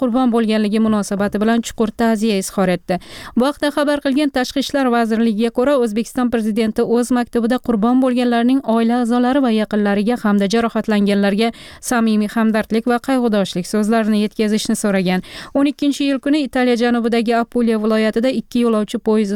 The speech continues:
to'qnashib ketishi oqibatida kamida yigirma kishi halok bo'ldi, ellikdan ortiq yo'lovchi jabrlandi. O'zbekistonda olti yuz yigirma ming gektar yer chigirtka bosish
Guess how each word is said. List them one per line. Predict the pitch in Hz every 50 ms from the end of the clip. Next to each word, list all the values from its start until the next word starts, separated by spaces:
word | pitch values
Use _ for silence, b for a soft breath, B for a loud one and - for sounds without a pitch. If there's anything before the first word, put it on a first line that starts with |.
| 202 -
to'qnashib | 233 - - 240 240 - - - 240
ketishi | 226 - - - 214
oqibatida | 208 - 208 214 208 208 202 220 220 - -
kamida | 226 220 220 214 214
yigirma | 220 220 208 226 220 214 202 196
kishi | - - - -
halok | - 208 202 196 190 - 202
bo'ldi, | 202 208 240 233 - 226
ellikdan | 214 196 190 - - 214 233 208 190
ortiq | 175 - - 202 - B B B B B B - 202
yo'lovchi | 208 202 190 185 175 170 - 208 202 - - 214 190 196
jabrlandi. | 208 196 190 180 196 196 190 190 185 190 185 185 185 185 - B B B B B B B B B -
O'zbekistonda | 247 262 233 285 285 - - 302 294 285 302
olti | - 240 269 277 285 - - 294 302
yuz | 294 254 240 247
yigirma | 262 240 277 302 294 311 311 285
ming | 269 254 247 240 240
gektar | 240 - - - 254 247
yer | 240 240 262 247 233
chigirtka | - - 240 240 247 - - - 247 220 208
bosish | 233 240 233 - 277 254